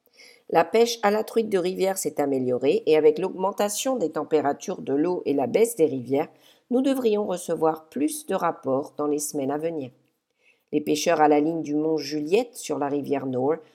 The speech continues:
ont déjà bénéficié de ces conditions améliorées et ont bien pêché avec les nymphes, les mouches noyées et sèches. Il y a eu beaucoup de truites de trente centimètres se nourrissant dans la Nore.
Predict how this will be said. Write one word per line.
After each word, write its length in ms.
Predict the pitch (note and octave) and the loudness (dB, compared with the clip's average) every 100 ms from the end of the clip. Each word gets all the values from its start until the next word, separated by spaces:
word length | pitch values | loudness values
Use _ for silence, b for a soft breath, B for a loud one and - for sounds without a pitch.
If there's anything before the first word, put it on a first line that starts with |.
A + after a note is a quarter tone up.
| b - | b -4
ont 140 | E3 | 2
déjà 340 | G3 G#3+ B3 | 2 4 2
bénéficié 720 | C4 E3+ D3+ D3+ D3 - E3 D#3+ | 2 2 0 -2 -10 -6 -6 -2
de 100 | D3 | -4
ces 220 | - D3 | -4 -6
conditions 680 | D#3 D3+ C#3+ D3 - A3+ F3+ | -2 -4 -4 -8 -4 -2 -2
améliorées 640 | D3 C3 B2 B2 C3+ - b b b _ | -2 -2 -4 -4 -4 -6 b b b _
et 220 | G#3 A3 - | 2 4 2
ont 140 | D#3 | 0
bien 300 | C#3 E3+ A3+ | 0 -2 -2
pêché 560 | A3+ D#3 - - D3+ - | -2 -4 -4 0 0 0
avec 260 | C#3+ C#3 C#3 | -2 -2 -4
les 140 | C3 | -2
nymphes, 400 | D3 F#3 G3 - | -2 -2 -6 -4
les 100 | D3 | -2
mouches 320 | D#3+ F#3+ - | -2 -6 -2
noyées 400 | D#3 C3+ D#3 F#3 D#3 | 0 0 -2 -4 -2
et 100 | D3 | -2
sèches. 580 | - - - - - _ _ _ b b b b b | -4 -8 -8 -12 -14 _ _ _ b b b b b
Il 140 | E3 D#3+ | 0 6
y 40 | |
a 60 | D3 | 6
eu 100 | E3 | 6
beaucoup 460 | D3+ F3+ F3 A#3 | 0 -4 -2 0
de 140 | F#3 D#3+ | 0 -2
truites 340 | - A3+ - | 0 -2 0
de 120 | E3+ | -2
trente 260 | E3 - E3+ | -4 -6 -6
centimètres 560 | - D#3 - C#3 F3+ - | -4 -6 -4 -4 -4 -6
se 120 | F3 | -4
nourrissant 580 | E3+ C#3+ C#3 - D3+ D3+ | -2 -2 -2 -4 -4 -2
dans 160 | C#3+ | -2
la 140 | C#3+ D3 | -2 -2
Nore. 280 | D#3 A#2 | -2 -2